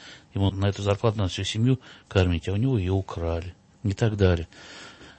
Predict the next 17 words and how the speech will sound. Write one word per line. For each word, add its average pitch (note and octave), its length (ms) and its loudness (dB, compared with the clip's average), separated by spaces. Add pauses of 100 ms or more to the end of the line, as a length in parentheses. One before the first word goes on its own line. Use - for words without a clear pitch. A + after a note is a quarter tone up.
(160)
Ну A#2+ 240 6
вот, G2 140 4
для G2+ 120 -4
человека D#3+ 340 2
горе, G2 360 0
а E2+ 60 -2
для E2+ 120 -8
того C#3 240 0
радость. F2+ 320 -2
Он D#2+ 100 -6
пошел G#2+ 320 -6
там, E2+ 180 -6
прогулял F2 500 -4
эти - 160 -12
деньги, E2 300 -8
еще F2+ 240 -8
что-то. - 440 -14